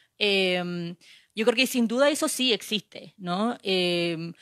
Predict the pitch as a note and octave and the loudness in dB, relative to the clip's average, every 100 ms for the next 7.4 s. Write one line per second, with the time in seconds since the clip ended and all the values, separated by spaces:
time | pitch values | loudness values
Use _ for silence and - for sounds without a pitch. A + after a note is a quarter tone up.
0 | - - G3+ A3+ A3 - A#3+ B3 C4+ - | -20 -4 0 0 -2 0 2 4 2 0
1 | C#4+ D4 C#4+ C#4 A#3+ A#3+ A3+ G3 A3+ A#3 | 0 2 2 2 0 0 0 2 0 2
2 | A3+ A3+ B3 G#3+ G#3 G3+ F#3+ F3+ A#3+ A3 | 0 -2 0 0 0 -2 -6 -2 0 0
3 | F#3+ G3 F#3+ G3+ F#3 F3 F3+ F#3+ F#3+ F#3 | -2 -4 -4 -6 -6 -6 -6 -6 -6 -8
4 | E3+ - D#3+ E3 E3+ F3 D#3+ D#3+ D#3+ E3 | -14 -10 -8 -10 -10 -10 -8 -10 -12 -14
5 | E3+ F3 E3 E3+ - G3+ G3+ G3 G#3+ F3+ | -12 -10 -12 -12 -14 -10 -10 -10 -12 -6
6 | G#3+ G#3+ G#3 G3 A#3+ A#3+ A#3+ A#3+ C4 B3+ | -8 -6 -10 -8 -10 -8 -8 -4 -4 -4
7 | C4 A#3 A#3 C4+ | -4 -4 -4 -4